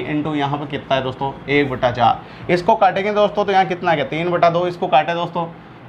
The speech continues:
तीन पच्चीस के पचहत्तर और चार पच्चीस के सौ। ठीक है दोस्तों, तो ये तो अपन ने सरल भिन्न में change कर लिया, simple भिन्न में इसे convert कर लिया।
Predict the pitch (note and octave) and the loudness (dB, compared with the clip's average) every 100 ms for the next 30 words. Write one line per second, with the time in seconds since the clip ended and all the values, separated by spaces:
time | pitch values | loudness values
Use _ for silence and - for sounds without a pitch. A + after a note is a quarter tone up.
0 | - E3 G3+ G3+ F3+ F#3 F3+ G3+ G3 D#3+ | -4 2 2 2 0 0 0 0 -2 -2
1 | D#3+ D3+ F3 E3 D3+ - B2+ B2+ B2+ - | -4 -2 -2 -2 -2 2 2 2 -10 -12
2 | C3 - D3+ - - - G#2 - - - | -14 -10 -10 -8 -10 -10 -14 -20 -20 -20
3 | - - - - - - - F3 A3 A#3 | -20 -20 -20 -20 -20 -20 2 4 6 4
4 | A3 - - - - F#3+ A#3+ A#3+ B3 B3+ | 2 -4 -4 -16 2 4 4 2 2 2
5 | B3 A3 A#3+ A3+ A#3 A#3 G#3 G#3 G#3 D#3 | 2 2 4 4 2 2 2 2 2 2
6 | E3 C3+ - G#3 A3+ G#3 G3+ G#3 G3 - | 2 2 2 4 4 4 4 4 2 0
7 | E3+ D#3+ E3 D3+ B2 C3 | 0 4 4 4 2 -2